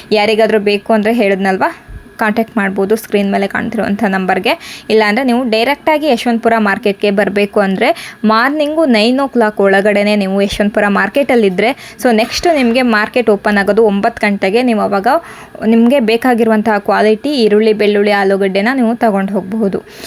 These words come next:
ಇಲ್ಲ ಅಂದ್ರೆ ಸ್ಕ್ರೀನ್ ಮೇಲೆ ಕಾಣ್ತಿರುವಂಥ ನಂಬರ್ಗೆ ಕಾಂಟ್ಯಾಕ್ಟ್ ಮಾಡಿದ್ರೆ ಅವರು with ವಿಡಿಯೋ, ಫೋಟೋ ಕಳಿಸ್ಬಿಟ್ಟು ನಿಮ್ಗೆ ಬೇಕಾಗಿರುವಂತಹ ಈರುಳ್ಳಿ, ಬೆಳ್ಳುಳ್ಳಿನ ಕಳಿಸ್ಕೊಡ್ತಾರೆ. So ಕರ್ನಾಟಕ ಆಗಿರ್ಬೋದು, ಬೇರೆ ಎಲ್ಲಾದ್ರೂ ಪರವಾಗಿಲ್ಲ, ಅವರು, ಆ, ವೆಹಿಕಲ್‌ನ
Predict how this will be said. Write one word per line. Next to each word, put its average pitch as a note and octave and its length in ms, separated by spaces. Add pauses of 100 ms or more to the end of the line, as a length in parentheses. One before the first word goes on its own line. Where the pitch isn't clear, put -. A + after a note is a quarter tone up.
(160)
ಇಲ್ಲ C4 240
ಅಂದ್ರೆ B3+ 340
ಸ್ಕ್ರೀನ್ B3 400
ಮೇಲೆ G#3+ 140
ಕಾಣ್ತಿರುವಂಥ G3 540
ನಂಬರ್ಗೆ F#3+ 400
ಕಾಂಟ್ಯಾಕ್ಟ್ G3 500
ಮಾಡಿದ್ರೆ G3+ 320
ಅವರು G#3+ 280
with G#3+ 260
ವಿಡಿಯೋ, A3+ 460
ಫೋಟೋ G#3 440
ಕಳಿಸ್ಬಿಟ್ಟು G3+ 580
ನಿಮ್ಗೆ G3 680 (100)
ಬೇಕಾಗಿರುವಂತಹ A#3 840 (100)
ಈರುಳ್ಳಿ, G#3 380
ಬೆಳ್ಳುಳ್ಳಿನ F#3+ 580
ಕಳಿಸ್ಕೊಡ್ತಾರೆ. G#3 800 (320)
So C#4 200
ಕರ್ನಾಟಕ B3+ 540
ಆಗಿರ್ಬೋದು, A3 560
ಬೇರೆ A3+ 320
ಎಲ್ಲಾದ್ರೂ G#3+ 580
ಪರವಾಗಿಲ್ಲ, G#3 560
ಅವರು, A3+ 280
ಆ, G#3 560
ವೆಹಿಕಲ್‌ನ A#3+ 560